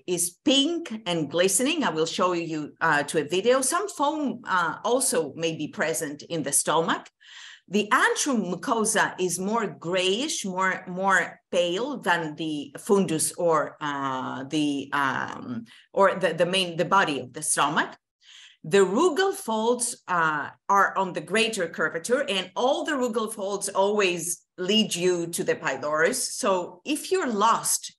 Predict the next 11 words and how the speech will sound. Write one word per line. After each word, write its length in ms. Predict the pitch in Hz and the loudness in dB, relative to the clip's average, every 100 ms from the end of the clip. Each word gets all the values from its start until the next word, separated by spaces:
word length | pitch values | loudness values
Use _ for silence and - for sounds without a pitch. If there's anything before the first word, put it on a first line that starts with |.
| _ | _
if 220 | - 240 285 | -4 -2 0
you're 200 | 277 240 | 2 2
inexperienced 1300 | - 240 254 240 - - 220 214 170 143 147 - - | 0 0 0 0 -2 -2 0 2 2 0 -4 -6 -6
endoscopist 840 | 170 156 175 185 - 160 131 - - | -6 2 2 2 -4 -6 -6 -4 -2
and 160 | 175 | -2
you 220 | 160 175 170 | -2 -2 2
don't 300 | 196 262 226 | 4 4 4
know 160 | 214 | 2
where 240 | 196 185 190 | 2 2 0
you 220 | 160 143 | -2 -4
are, 380 | 185 208 143 | 2 2 2